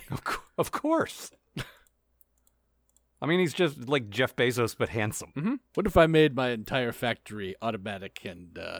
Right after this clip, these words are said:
Speaker 1: no people work there? That sounds pretty good, right? Sounds
Speaker 2: Mm-hmm.
Speaker 1: horrible. Mm, I think I'm gonna do it, though.
Speaker 2: I stole, I stole robot technology from that Rossum guy in Gotham.
Speaker 1: Next year, I'm going to Mars.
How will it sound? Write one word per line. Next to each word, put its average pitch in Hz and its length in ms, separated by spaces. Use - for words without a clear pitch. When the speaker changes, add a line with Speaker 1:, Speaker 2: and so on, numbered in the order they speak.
Speaker 1:
no 120 160
people 120 380
work - 280
there? - 220
That 151 160
sounds 80 240
pretty - 240
good, 120 300
right? 143 220
Sounds 170 180
Speaker 2:
Mm-hmm. - 60
Speaker 1:
horrible. 151 480
Mm, 190 300
I 151 60
think 127 180
I'm 117 100
gonna 85 160
do - 180
it, - 180
though. 76 280
Speaker 2:
I - 80
stole, 127 500
I 104 100
stole 135 320
robot 120 320
technology 98 540
from 104 180
that 87 160
Rossum 101 460
guy 80 220
in 76 140
Gotham. - 500
Speaker 1:
Next 139 300
year, 147 160
I'm 135 140
going 139 220
to 120 40
Mars. 113 680